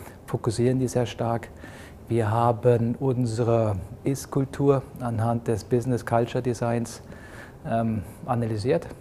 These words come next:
und, ähm, ermittelt. Wir haben unsere Zielkultur, haben wir abgeleitet, wo wir hinwollen. Wir haben jetzt sogenannte kulturelle Leuchttürme.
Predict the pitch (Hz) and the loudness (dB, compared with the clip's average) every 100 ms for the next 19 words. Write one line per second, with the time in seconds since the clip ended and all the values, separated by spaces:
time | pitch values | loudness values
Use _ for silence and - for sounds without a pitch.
0 | - - - 139 123 120 110 120 117 113 | -18 -16 -10 -4 0 -2 0 0 2 0
1 | 110 - - - - - - - - - | -2 -6 -16 -20 -20 -20 -20 -18 -18 -8
2 | 151 123 131 160 - - - - - - | -2 0 0 0 -4 -10 -18 -18 -16 -16
3 | - - - 123 131 131 147 139 131 123 | -16 -6 4 8 8 6 2 0 2 0
4 | 110 147 156 180 175 180 175 170 - 123 | 2 2 2 2 2 6 6 4 -2 0
5 | 143 143 139 139 - 139 135 139 139 120 | 0 2 0 -2 -2 0 0 0 -2 -2
6 | 120 123 113 117 101 123 135 131 135 139 | 2 2 2 2 2 0 0 2 2 2
7 | 139 117 113 113 - 117 117 113 107 110 | 0 -2 -2 -4 -4 -6 -2 -2 -2 -6
8 | - 131 123 117 110 110 117 117 - 127 | -6 -4 -4 -4 -2 0 -2 -2 -2 0
9 | 123 | 0